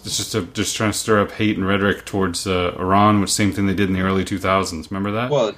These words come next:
Speaker 2: do you remember the Iraq sleeper cell stories?
Speaker 1: I don't.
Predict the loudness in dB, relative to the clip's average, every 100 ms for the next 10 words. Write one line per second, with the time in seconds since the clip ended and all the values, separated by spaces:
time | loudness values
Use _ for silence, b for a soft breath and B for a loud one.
0 | -4 0 2 2 -2 0 2 2 2 2
1 | 2 0 -2 -2 0 -2 2 0 0 0
2 | 2 2 0 -4 -6 -10 -6 -6 -6 -6
3 | -2 0 -2 -6 -16